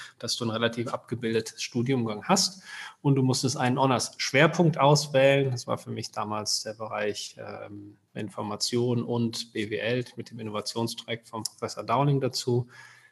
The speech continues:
Äh, und in dem Kontext konnte man halt dann, dann, ähm, die Kredite ganz normal besuchen. Es gab keine separaten Vorlesungen in dem Sinne. Es gab immer wieder Gastvorträge, explizit für Honors-Studenten, aber ansonsten waren das die gleichen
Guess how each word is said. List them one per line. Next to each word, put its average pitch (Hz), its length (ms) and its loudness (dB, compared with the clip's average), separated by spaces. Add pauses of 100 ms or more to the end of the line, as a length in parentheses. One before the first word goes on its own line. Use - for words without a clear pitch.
(140)
Äh, 131 160 -10
und 113 160 -8
in 107 80 -6
dem 110 220 0
Kontext 113 480 -2
konnte 113 240 -4
man 104 180 -4
halt 98 160 -6
dann, 101 160 -6
dann, 101 280 -4 (600)
ähm, 104 460 -8
die 110 80 -2
Kredite 120 360 2
ganz 117 200 0
normal 110 220 2
besuchen. 131 340 4
Es 120 120 0
gab 131 140 -4
keine 113 220 -4
separaten 117 580 -2
Vorlesungen 135 720 4
in 123 100 2
dem 123 160 4
Sinne. 123 300 2
Es - 140 -6
gab - 180 -2
immer 127 220 2
wieder 117 180 -6
Gastvorträge, 120 1120 0
explizit 117 540 -6
für - 120 -10
Honors-Studenten, 120 640 -2
aber 107 120 -4
ansonsten 113 360 -4
waren 107 140 -4
das 107 140 -4
die 117 100 -10
gleichen 110 800 -2